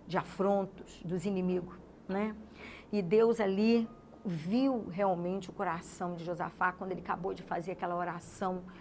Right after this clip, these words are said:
diante de Deus. "Senhor, tu é Deus, criador desse alto." Quando a gente reconhece que Deus é o único que pode nos livrar,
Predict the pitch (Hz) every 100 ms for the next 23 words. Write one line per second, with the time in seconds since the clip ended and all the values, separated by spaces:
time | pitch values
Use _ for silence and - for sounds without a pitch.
0 | - - 190 175 170 165 170 165 175 175
1 | - 202 185 185 185 - - - - 185
2 | 156 185 196 196 180 - 185 180 165 180
3 | 175 175 175 - 254 254 254 247 202 220
4 | 302 - 277 240 220 220 233 226 - -
5 | 160 - - - - - - - 226 165
6 | 160 254 220 185 - - - - - -
7 | 226 226 226 233 302 415 508 494 349 -
8 | 285 - 247 226 220 214 208 196 190 165
9 | 202 220 214